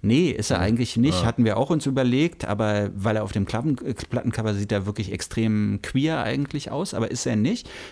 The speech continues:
Speaker 1: Total netter Typ, ist in London zu Hause, hat jetzt so ein Album veröffentlicht, da sind nur neun Stücke drauf, das heißt Stoned and Extremely Confident. Das ist so ganz nette Popmusik, manchmal auch ein ganz kleines bisschen überdreht, muss man jetzt nicht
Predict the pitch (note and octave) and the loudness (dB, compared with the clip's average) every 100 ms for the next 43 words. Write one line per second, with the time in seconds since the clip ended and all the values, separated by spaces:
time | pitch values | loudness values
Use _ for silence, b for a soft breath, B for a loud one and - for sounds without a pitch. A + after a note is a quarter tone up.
0 | B B3 - A#3+ D4 D#3+ C3+ F3 - G#3+ | B -2 0 -2 2 2 2 -2 -2 -2
1 | D4 - C#3+ - B2+ A#2+ D#3 D#3+ B2 A2 | -2 -4 -6 0 2 4 2 0 0 -2
2 | A2 A#2 D3 E3 F3+ F3 B B B C3 | 0 0 0 0 -2 -4 B B B -6
3 | C#3 B2 A#2+ A2+ F#2+ C3 D3 - G#2+ G#2+ | -2 -2 0 0 0 0 -2 -2 -2 0
4 | B2+ C3 B2 A#2 G#2 G#2+ G#2 G#2 A2 - | 0 0 -2 -4 0 2 2 2 0 -2
5 | - B2 B2 G#2 F2+ G2 A#2 - - G#2 | -4 -4 -4 -4 -2 0 -2 -4 -8 -4
6 | A2 A2+ - - - - - F#3 C3+ C#3 | -2 -4 -6 -8 -6 -4 -2 2 4 2
7 | G#3+ - B B B B A#2+ B2 A#2 - | 0 -4 B B B B -2 -2 -4 -4
8 | - D3 D#3 D3+ C#3 B2+ - - C3 C3 | -2 2 4 4 2 0 -2 2 2 2
9 | - D#2 F2 F2 E2+ - - - F#2+ - | -2 -4 -4 -4 -6 -12 -16 -8 -8 -2
10 | D#3 - D3 A#2 - A2 G#2+ - B2+ - | -2 2 2 2 2 0 0 -2 -2 0
11 | F#3 F3 G#3 B3 - - _ A2 A#3 - | -2 0 0 -2 -6 -18 _ -2 0 0
12 | G#2 A2 - - - C3+ A#2+ - B2 C3 | -2 -2 -4 -8 -6 -4 -4 -4 -4 0
13 | A#2+ A2+ A#2+ A#2 G2 B2+ F#3 B B B | 0 0 0 0 0 -2 -2 B B B
14 | B B2 - A2+ A2 A2 G#2+ - - - | B -4 0 0 0 -2 -2 -2 -8 -10